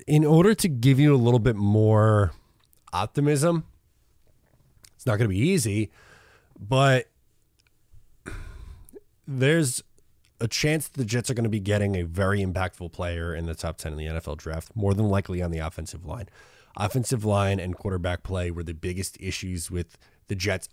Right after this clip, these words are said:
on the field. Uh, taking out coaching, all, all that, like, just looking at the actual team and how they're playing, they were held back because the offensive line and the quarterback play was horrendous last year. Getting Aaron Rodgers back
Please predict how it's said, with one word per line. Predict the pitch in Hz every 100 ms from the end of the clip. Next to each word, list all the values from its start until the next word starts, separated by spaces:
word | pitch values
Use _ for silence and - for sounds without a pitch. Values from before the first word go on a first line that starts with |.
| -
on | 156 151
the |
field. | - 82 - _ _ _
Uh, | 113 110 110
taking | 165 185 175
out | 175 170 - _ _ -
coaching, | 185 165 180 170
all, | 160 160
all | 147 147
that, | 101 -
like, | 113 107
just | 151 -
looking | 165 156 175
at | 156 139 -
the | 131
actual | 139 156 151
team | 127 - 226 214
and | 185 139
how | 135
they're | 120
playing, | 107 - 170 165 151 - - - - _ _ 110
they | 117 160
were | 185
held | 170 175 170 123
back | 123 120 -
because | 110 110 90
the | 101
offensive | 104 120 156 139 151
line | 120 117 117 110 110 - -
and | 107
the | 107
quarterback | - 113 101 104 -
play | 113 101 95 92 - -
was | 92 90
horrendous | - 92 87 78 76 73
last | 73 -
year. | - - - _ - -
Getting | 117 156 170
Aaron | 160 165 165
Rodgers | 139 147 160 131
back | 127 123 117